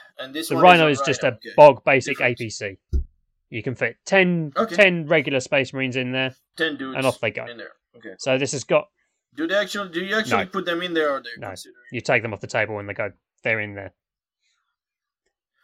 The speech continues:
Speaker 2: So this has
Speaker 1: Okay.
Speaker 2: got, um, a Heresy era crew. So Mark two armor.
Speaker 1: Okay.
Speaker 2: A selection of Pinter weapons, different looking smoke launchers, and searchlight to the forty K Rhino. So,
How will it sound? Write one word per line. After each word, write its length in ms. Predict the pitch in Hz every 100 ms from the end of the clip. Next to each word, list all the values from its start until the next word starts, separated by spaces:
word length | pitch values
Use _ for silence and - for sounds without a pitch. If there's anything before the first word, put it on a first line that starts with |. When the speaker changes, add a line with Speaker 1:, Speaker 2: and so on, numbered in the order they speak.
| _
Speaker 2:
So 260 | - 135 127
this 160 | 151
has 100 | 117
Speaker 1:
Okay. 60 | -
Speaker 2:
got, 260 | 156 147 151
um, 600 | 135 131 131 131 131 127 _ _ _ _ _ _
a 160 | 139 127
Heresy 400 | - 185 - 170
era 180 | 156 135
crew. 400 | - 170 190 180 _ _ _ _ _ _ _ _ _
So 220 | - 131
Mark 280 | 131 147 135
two 200 | - 143
armor. 320 | 139 143 151 - -
Speaker 1:
Okay. 260 | 123 127 - _
Speaker 2:
A 200 | 139 127
selection 460 | - 160 151 - 147
of 260 | 135 - -
Pinter 280 | 175 147
weapons, 500 | 147 151 160 151 143 -
different 360 | 170 160 151
looking 480 | 143 139 - 139 127
smoke 340 | - 156 151 147
launchers, 440 | 143 135 143 123
and 140 | 131 -
searchlight 580 | 156 143 139 139 - -
to 120 | 135
the 340 | 127 127 123 - _ _ _ _ _
forty 400 | - 175 147 143
K 260 | 170 185
Rhino. 380 | 170 180 226 320 320 _ _ _ _ _ _ _
So, 580 | - 151 147 143 143